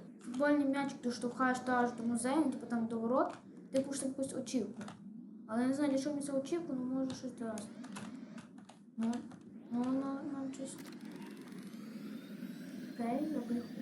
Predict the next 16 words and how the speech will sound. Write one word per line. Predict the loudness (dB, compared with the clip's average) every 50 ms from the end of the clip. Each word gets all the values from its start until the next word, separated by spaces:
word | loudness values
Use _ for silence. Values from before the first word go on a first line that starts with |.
| -6 -6
а, | -6 -6 -6 -6 -4
чуть, | -4 -4 -4 -2 -2
ну, | -2 -2 -2 0 0 0 2
добре, | 2 0 2 4 4 2
роблю | 2 2 -2 -2
відкритий | -4 -6 -8 -6 -2 -2 -2 -2 -2 -2
банк. | 0 0 0 0 0 -6 -8 -8 -10 -10 -10 -10 -6
Креатор | -6 -2 0 0 0 2 0 0
Банк, | 0 0 -2 0 -2
Кре-, | -4 -2 0 -2 -2 -2 -2 -4 0
Креатор | 2 2 2 2 0 -2 0
Сіті. | -2 -2 -4 -4 -2 -2 -2 -2 -4 -4 -4
Вот. | -4 -4 -4 -4 -6 -8 -8 -6 -6 -6 -6 -6 -8 -8 -8 -8 -8 -6
Написано. | -4 -4 -4 -2 0 0 0 0 -2 -4 -6 -8 -6 -6 -6 -6 -8 -8 -8 -8 -8 -8 -8 -8 -6 -6 -6 -6 -6 2
Там | 4 6 6 6
поїзд. | 8 8 8 8 8 6 4